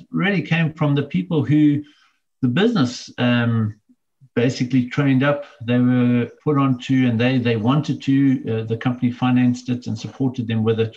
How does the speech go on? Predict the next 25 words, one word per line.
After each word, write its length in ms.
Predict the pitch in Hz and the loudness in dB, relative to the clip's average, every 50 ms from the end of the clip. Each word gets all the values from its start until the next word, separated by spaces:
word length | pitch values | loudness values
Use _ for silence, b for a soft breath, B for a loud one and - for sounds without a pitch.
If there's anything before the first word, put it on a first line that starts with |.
| - | -8
with 240 | - 104 101 98 - _ - - - 120 - | -8 -8 -8 -8 -12 _ -20 -20 -18 -8 -4
going 220 | 120 117 117 117 117 | -4 -2 0 0 0
into 240 | 113 110 110 - | -2 -2 -4 -6
B 260 | 104 - 117 117 117 - - | -6 -4 -4 -4 -4 -6 -4
com, 440 | - 135 135 131 127 127 123 123 123 B B B B B - | -2 0 2 2 2 2 2 0 -2 B B B B B -4
tertiary 360 | - 135 127 120 - 131 123 | -2 -2 -2 -2 -2 -2 -2
education 580 | 123 117 120 - - 117 113 113 - - 107 101 | -2 -4 -4 -4 -2 -2 -2 -2 -4 -6 -6 -6
and 80 | 101 | -6
things 220 | - 113 110 110 - | -6 -6 -6 -6 -8
like 160 | 101 104 - | -12 -10 -6
that, 200 | 120 113 - - - - | -6 -6 -6 -6 -8 -8
which 220 | 120 120 - - | -8 -6 -6 -4
are 100 | 120 117 | -2 0
now 400 | 123 139 147 139 139 127 123 B B B B B _ _ _ _ _ _ - 135 139 - _ _ | 0 2 2 2 0 0 -2 B B B B B _ _ _ _ _ _ -14 -14 -14 -14 _ _
paying 220 | - 139 131 123 | 0 2 2 2
dividends 400 | 123 131 131 127 120 123 120 113 | 2 2 2 2 2 2 0 0
for 140 | - - 110 | -2 -4 -4
themselves 500 | 107 107 107 - 151 175 208 226 220 - - | -4 -4 -4 -4 -2 -2 -2 -2 -4 -6 -8
and, 400 | - 117 117 120 120 113 107 - - | -6 -4 -2 0 -2 -2 -4 -4 -4
and 140 | 117 113 110 | -4 -4 -4
the 40 | |
fruit 300 | 110 - - 127 120 - | -4 -2 -2 -4 -2 -4
of 80 | 113 101 | -4 -6
the 60 | 101 | -6
business, 480 | - - 104 101 98 92 90 - - | -6 -6 -8 -8 -8 -12 -16 -18 -20